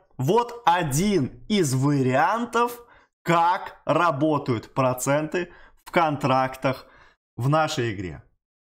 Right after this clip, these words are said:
Поэтому я, если честно, когда увидел этот вариант, я подумал, что вполне реально. Вполне реально, что это именно так все дело и работает.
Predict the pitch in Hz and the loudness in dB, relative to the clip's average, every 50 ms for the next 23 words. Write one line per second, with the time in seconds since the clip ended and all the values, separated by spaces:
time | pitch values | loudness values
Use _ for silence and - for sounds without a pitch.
0 | _ _ _ _ - 131 143 156 156 156 156 151 151 151 143 139 - - _ _ | _ _ _ _ 0 0 2 2 2 0 0 0 2 0 0 -2 -4 -10 _ _
1 | _ _ _ _ _ _ _ _ _ _ _ _ _ _ _ _ _ _ _ _ | _ _ _ _ _ _ _ _ _ _ _ _ _ _ _ _ _ _ _ _
2 | _ _ _ _ - 113 113 131 170 196 220 233 233 226 - 214 202 - - 202 | _ _ _ _ -12 -4 0 2 4 4 4 4 2 0 0 -2 0 2 2 2
3 | 196 190 - 170 165 160 165 - - _ - - 135 127 127 135 131 131 127 123 | 2 2 0 0 -2 -2 -4 -8 -18 _ -2 0 2 2 4 2 2 2 2 2
4 | 127 113 120 117 113 110 107 104 - 117 117 120 135 160 175 196 - 302 - - | 2 2 0 0 -2 -2 -4 -6 -6 -4 -2 0 0 0 0 -2 -4 -8 -10 -16
5 | _ _ _ _ _ _ _ _ - 151 214 285 320 - 466 247 254 302 285 254 | _ _ _ _ _ _ _ _ -2 0 2 2 2 2 2 2 2 0 2 2
6 | 247 233 214 208 208 - - _ _ _ _ _ _ _ _ _ _ _ - - | 2 0 0 -2 -6 -12 -16 _ _ _ _ _ _ _ _ _ _ _ -6 0
7 | - 233 220 226 - - 214 208 214 214 208 196 170 156 135 120 107 101 95 87 | 0 0 0 0 0 0 2 2 0 0 0 0 2 2 2 2 0 0 -2 -6
8 | 82 78 - - - - _ _ _ - - - 190 185 180 170 165 156 143 127 | -12 -14 -16 -18 -20 -20 _ _ _ -8 0 2 2 2 2 2 0 0 2 2
9 | 120 113 113 120 135 143 147 139 123 113 - - 117 113 113 - 113 - - 139 | 2 2 2 2 2 2 0 -2 -2 -4 -4 -4 -6 -4 -4 -4 -6 -6 -2 -2
10 | 147 135 123 120 113 107 107 - - 127 131 131 - - - 104 101 107 117 120 | 0 0 0 -2 -2 -4 -4 -2 0 0 0 -2 -4 -8 -8 -6 -4 -2 0 0
11 | 113 110 104 - - 147 156 160 156 139 117 117 120 123 110 104 113 117 120 120 | 0 -2 -4 -6 -6 -4 -2 0 0 0 2 2 0 0 0 -2 -2 0 -2 -2
12 | - - 110 107 101 95 92 - - | -2 -4 -4 -4 -4 -4 -6 -10 -12